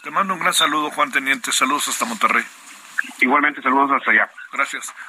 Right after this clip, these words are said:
Speaker 1: Ahora diecisiete con cincuenta y tres. Muy en breve, le cuento qué anda pasando en Nuevo Laredo. Está con nosotros Carlos Juárez. ¿Qué me cuentas, este, Carlos? ¿Qué anda pasando allá en Nuevo Laredo? Adelante.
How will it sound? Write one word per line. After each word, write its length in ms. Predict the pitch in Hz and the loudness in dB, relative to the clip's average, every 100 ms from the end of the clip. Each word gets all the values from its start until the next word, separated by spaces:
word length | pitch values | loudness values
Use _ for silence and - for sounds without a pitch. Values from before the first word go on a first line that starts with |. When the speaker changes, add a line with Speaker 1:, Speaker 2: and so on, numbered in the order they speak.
| - | -2
Speaker 1:
Ahora 280 | 151 165 | 2 2
diecisiete 480 | 143 127 - 160 - | 2 0 0 0 0
con 160 | - 123 | -2 -4
cincuenta 380 | 127 120 123 131 | -6 -6 -2 -2
y 60 | |
tres. 260 | 123 127 123 | 0 -2 -2
Muy 240 | 143 156 | -2 0
en 120 | 175 156 | 2 2
breve, 380 | 196 226 247 - - - | 2 4 2 -2 -16 -6
le 140 | 131 | -4
cuento 500 | - 185 202 - 160 | -2 0 0 0 -2
qué 340 | - 190 214 - | 2 4 4 2
anda 320 | 185 185 180 | 0 2 2
pasando 520 | - 139 156 156 160 151 - | 2 2 2 2 0 0 0
en 140 | 156 | 2
Nuevo 240 | 139 120 117 | 2 2 4
Laredo. 380 | 117 120 113 - - - - | 4 4 0 -6 -14 -12 -2
Está 240 | - 185 | 0 0
con 100 | 165 | -2
nosotros 320 | 165 180 - | 0 2 2
Carlos 320 | - 170 143 - | 2 2 2 2
Juárez. 480 | 185 196 214 - - - - - | 2 4 2 0 -4 -16 -12 -2
¿Qué 120 | 196 | 0
me 160 | 196 180 | 2 0
cuentas, 560 | 202 196 196 185 - | 0 2 2 4 4
este, 300 | 175 - - | 2 0 -2
Carlos? 460 | - 175 170 165 - | -2 -2 -2 -2 0
¿Qué 120 | 196 | 2
anda 180 | 208 196 | 2 2
pasando 480 | - 160 - 185 175 | 0 2 2 2 2
allá 140 | 170 | 2
en 60 | 170 | 0
Nuevo 180 | 151 | -2
Laredo? 340 | 147 151 165 160 | 2 2 2 2
Adelante. 480 | 143 156 156 147 | 2 2 0 -6